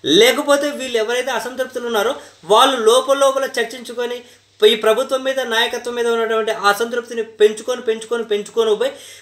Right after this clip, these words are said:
అది పొంగ, పొంగ, పొంగ ఎలక్షన్స్ దగ్గర వచ్చే టైంలో లేకుంటే ఒక అదను చూసుకొని వీళ్ళందరూ దెబ్బ కొట్టే ప్రమాదం ఉంటది.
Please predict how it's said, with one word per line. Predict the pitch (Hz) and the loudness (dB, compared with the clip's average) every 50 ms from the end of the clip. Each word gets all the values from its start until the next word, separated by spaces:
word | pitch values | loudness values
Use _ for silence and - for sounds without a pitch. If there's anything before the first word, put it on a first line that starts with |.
| _ - | _ -2
అది | 254 269 269 277 | 0 2 2 2
పొంగ, | 269 - 254 262 277 285 285 | 2 2 4 4 4 6 4
పొంగ, | 277 277 285 277 269 269 | 2 2 2 0 0 0
పొంగ | 262 - 269 269 262 | -2 -4 -4 -6 -6
ఎలక్షన్స్ | 247 247 254 240 - 262 247 | -6 -6 -6 -6 -8 -10 -8
దగ్గర | 226 240 233 240 254 247 | -6 -6 -4 -4 -2 -4
వచ్చే | 247 233 247 226 | -2 -2 -4 -2
టైంలో | 233 233 233 233 254 | -2 -2 0 0 0
లేకుంటే | 262 262 240 233 247 240 | 0 0 0 0 0 0
ఒక | 240 226 | 2 2
అదను | 226 202 202 202 254 262 262 | 2 4 4 2 2 0 -2
చూసుకొని | 233 240 233 208 - 254 277 | -2 -4 -6 -4 -4 -4 -4
వీళ్ళందరూ | 277 254 254 247 247 240 247 285 277 | -4 -4 -2 -2 -2 -2 -2 -4 -2
దెబ్బ | 226 214 269 277 285 | 2 4 4 4 4
కొట్టే | - 262 240 233 269 | 4 2 0 -2 -2
ప్రమాదం | 277 294 320 285 277 240 220 214 254 311 | -2 -2 -2 -2 -2 -2 -2 -2 -2 -4
ఉంటది. | 302 247 196 165 127 107 92 | -4 -4 -2 -2 -2 -2 -4